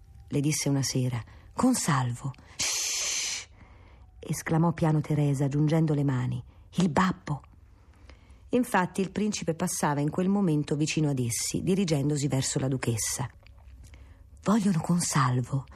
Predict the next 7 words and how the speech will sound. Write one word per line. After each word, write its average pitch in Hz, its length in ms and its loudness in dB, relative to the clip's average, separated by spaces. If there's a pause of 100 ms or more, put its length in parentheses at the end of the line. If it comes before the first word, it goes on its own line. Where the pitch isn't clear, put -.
(380)
riprese 151 420 0
Giovannino 143 480 2
all'orecchio 135 420 -2
della 135 200 0
cugina, 127 460 0 (500)
"consigliere 202 640 2
comunale, 165 640 0